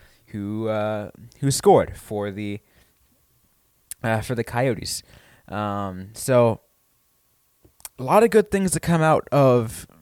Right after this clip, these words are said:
this week. And I'll say this now, the toughest part of their schedule is now over.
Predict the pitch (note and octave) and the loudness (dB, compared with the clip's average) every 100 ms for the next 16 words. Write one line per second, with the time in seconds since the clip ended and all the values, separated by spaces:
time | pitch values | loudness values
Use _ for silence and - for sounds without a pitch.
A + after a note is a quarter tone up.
0 | F2+ C3 B2+ C#3 B2+ - - - - _ | -16 -6 2 2 2 -2 -2 -4 -8 _
1 | _ _ - A2+ D#3+ D3 G2+ - - _ | _ _ -10 -4 0 0 0 -6 -20 _
2 | _ _ _ _ _ _ _ _ _ _ | _ _ _ _ _ _ _ _ _ _
3 | - D3 D#3+ - D#3+ E3 D#3 B2+ C#3+ D3 | -6 -2 0 2 4 4 2 2 2 2
4 | A2+ G2+ - - D#3 D#3+ - F3 - - | 2 -4 -10 -2 0 2 -2 -6 -6 -2
5 | C3+ B2+ - A#2+ A#2+ A#2 - A#2 B2 B2 | 2 2 0 0 2 0 0 0 0 2
6 | B2+ G#2 F#2 F2+ F2 - G2+ A#2 D3+ E3 | 0 0 -2 -2 -4 -2 0 2 4 2